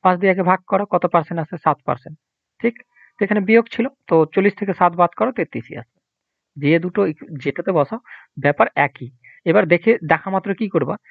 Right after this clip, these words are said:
যেটার জন্য fail হয়েছে, পনেরো নম্বরের জন্য fail হয়েছে, আর পঁয়ত্রিশ নম্বর অধিক পেয়েছে, দুটোকে এড করো, তো কত হবে? পঞ্চাশ। But প্রথম basic জেনে নিবা, তারপরে। এবার দেখো, পার্সেন্টেজগুলো বিয়োগ করে দাও, বিয়োগ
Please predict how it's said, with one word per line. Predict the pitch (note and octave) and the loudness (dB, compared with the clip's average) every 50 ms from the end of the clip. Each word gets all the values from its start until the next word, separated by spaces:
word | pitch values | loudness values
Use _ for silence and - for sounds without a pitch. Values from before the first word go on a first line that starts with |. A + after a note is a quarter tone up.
| - - - - _ - | -20 -20 -20 -20 _ -4
যেটার | D3+ D#3 G3 G3 A#3 G#3+ | 2 4 4 4 4 2
জন্য | G3+ A3 A3 A3+ G#3+ - | 2 0 0 0 -2 -2
fail | - - G3+ G3+ F#3+ | 0 2 4 4 6
হয়েছে, | D#3+ C3+ C3+ C#3+ | 4 4 2 -2
পনেরো | _ - E3 E3 F3 F#3 | _ -2 0 0 2 2
নম্বরের | F#3 F#3+ F#3+ F3+ F3 | 4 2 2 2 2
জন্য | F#3 F#3 G3 F#3+ | 0 0 -2 -2
fail | - - G3 G3 F#3 | 0 2 2 4 4
হয়েছে, | F#3 F#3+ F#3 - B3 | 2 0 0 -2 -6
আর | A#3 _ - | -8 _ -2
পঁয়ত্রিশ | - A#3 B3 A3+ D4 - - | 0 0 2 2 0 0 0
নম্বর | A#3+ A3 A3+ | 0 0 2
অধিক | D#3 F#3 D#3 E3 D#3+ _ | 2 2 2 0 -2 _
পেয়েছে, | - C3+ B2 - C3+ | -4 -6 -6 -6 -8
দুটোকে | B2+ E3+ D#3+ - F3 - D3+ | -8 -8 -6 -6 -6 -4 -2
এড | D#3 D3+ - - | -2 -2 -2 -2
করো, | - - - D#3+ _ _ _ _ _ _ _ - | -6 -6 -6 -6 _ _ _ _ _ _ _ -8
তো | D#3+ | -2
কত | - F3+ F3+ - | 0 0 2 2
হবে? | F3+ F#3 G3+ F#3 _ - | 0 0 0 -2 _ -2
পঞ্চাশ। | F#3 F3 E3+ - G#3+ G3+ _ - - - - | -2 -2 -2 -2 -6 -6 _ -10 -10 -2 2
But | A3+ A#3 A3 - | 2 2 2 2
প্রথম | - A3 G#3 - G#3+ F3 | 0 0 0 0 -2 0
basic | E3 E3+ - A#3+ G#3 F3+ | -2 -2 -2 -2 -2 0
জেনে | F3 F3 F#3 | 2 2 2
নিবা, | G#3 A3 A3 | 2 0 0
তারপরে। | - - D#3+ D3 - - B2 B2 _ _ - - - - - - _ - | 0 0 0 0 -2 -10 -10 -10 _ _ -20 -20 -20 -20 -20 -14 _ -2
এবার | D#3+ E3 F#3+ F#3 | 2 2 4 4
দেখো, | G3+ G3 - B3 C4 G#3 | 4 2 0 -2 -6 -4
পার্সেন্টেজগুলো | - - - - - - B3+ A#3 A#3 A#3 F#3+ E3+ F3 G#3+ B3 | 0 0 0 0 0 -4 -4 0 0 0 0 0 -2 -2 -2
বিয়োগ | F#3+ F3 F#3+ F#3+ D#3+ _ - | 0 2 2 2 2 _ -4
করে | - A2+ A#2+ | -6 -6 -6
দাও, | A2+ - - _ _ _ _ - | -8 -14 -20 _ _ _ _ -2
বিয়োগ | E3+ F3 F3 | -2 -2 -2